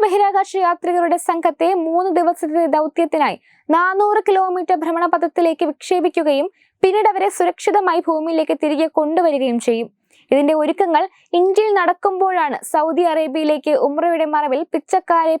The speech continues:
പാകിസ്ഥാൻ കയറ്റിവിടുന്നത്. നേരത്തെ സൗദി അംബാസഡർ നവാഫ് ബിൻ സെയ്ദ് അഹമ്മദ് അൽ മൽക്കിയുമായി നടത്തിയ കൂടിക്കാഴ്ചയിൽ പാക് ആഭ്യന്തരകാര്യമന്ത്രി മൊഹ്സിൻ നവ്മി ഈ വിഷയത്തിൽ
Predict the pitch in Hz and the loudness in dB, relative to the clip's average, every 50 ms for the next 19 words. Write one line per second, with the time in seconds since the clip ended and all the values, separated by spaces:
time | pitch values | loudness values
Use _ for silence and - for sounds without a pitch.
0 | - 302 285 277 - - - - - - - 247 247 - 247 240 254 269 - - | -2 -4 -4 -2 -4 -4 -4 -2 -2 -2 -2 -2 -2 -2 -2 -2 -2 -4 -4 -2
1 | 269 240 233 220 240 247 - 262 - - _ _ _ _ _ _ _ _ - 370 | -2 0 0 0 0 0 0 0 -2 -4 _ _ _ _ _ _ _ _ 0 2
2 | 403 415 - 466 466 - - 403 392 392 381 381 427 427 403 392 403 392 392 - | 2 2 2 0 0 2 0 0 2 2 2 2 2 2 2 2 2 0 0 0
3 | - - 381 392 - _ _ _ - 320 339 339 359 370 392 - - - 320 370 | 0 0 0 0 -2 _ _ _ -4 -2 0 2 2 0 0 -2 -4 -2 0 2
4 | 392 392 330 - - 370 339 359 370 - - 311 285 320 330 349 349 - - - | 2 2 0 0 0 0 0 0 0 0 0 0 0 0 0 -2 -2 -2 -2 0
5 | 262 294 349 392 - _ _ _ _ - 302 320 349 - - - 392 392 349 339 | 0 0 0 -2 -4 _ _ _ _ -2 0 0 0 0 0 0 2 2 2 0
6 | 320 311 320 302 294 285 - - 311 330 - - 320 320 330 349 - - 349 330 | 0 2 0 0 0 -2 -2 -2 -2 0 0 0 0 0 0 0 0 0 0 0
7 | 330 - - 294 277 294 381 - _ _ _ _ _ - 381 381 403 403 392 - | 0 0 0 0 2 0 -2 -4 _ _ _ _ _ 0 2 2 0 -2 0 0
8 | 392 392 370 381 381 370 370 381 359 370 370 359 381 359 349 339 339 311 302 339 | 0 0 2 0 -2 0 0 0 2 2 0 0 0 -2 -2 -2 -2 -2 -2 -2
9 | 415 - _ _ _ _ - 330 370 403 403 - - 440 427 427 415 381 359 349 | -2 -4 _ _ _ _ 0 0 2 2 0 0 0 0 2 2 2 0 0 0
10 | 330 311 339 285 185 - _ - 269 339 339 330 339 - - 381 359 359 - - | 0 0 0 -2 -2 -4 _ 0 0 2 2 2 0 0 0 -2 -2 0 0 -2